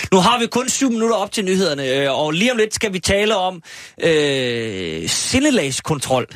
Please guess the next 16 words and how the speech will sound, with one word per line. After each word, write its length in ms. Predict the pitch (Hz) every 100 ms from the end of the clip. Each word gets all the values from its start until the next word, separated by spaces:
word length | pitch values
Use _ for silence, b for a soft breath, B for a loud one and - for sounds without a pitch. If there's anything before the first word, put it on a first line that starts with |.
| -
Demokratisk 640 | 170 160 - 240 190 180
sindelagskontrol, 880 | - - 190 190 143 - 147 143 131
som 120 | - 139
Nasser 240 | 131 135
Carter 240 | 139 143
har 80 | 160
kaldt 280 | 139 143 123
det. 360 | 139 - - -
Vi 80 | 175
skal 220 | 190 175
lige 160 | 190 214
en 100 | 196
tur 160 | 214
forbi, 400 | 165 160 202 180
øh, 220 | 151 147
trepartsforhandlingerne, 920 | 135 196 190 170 165 160 156 131 123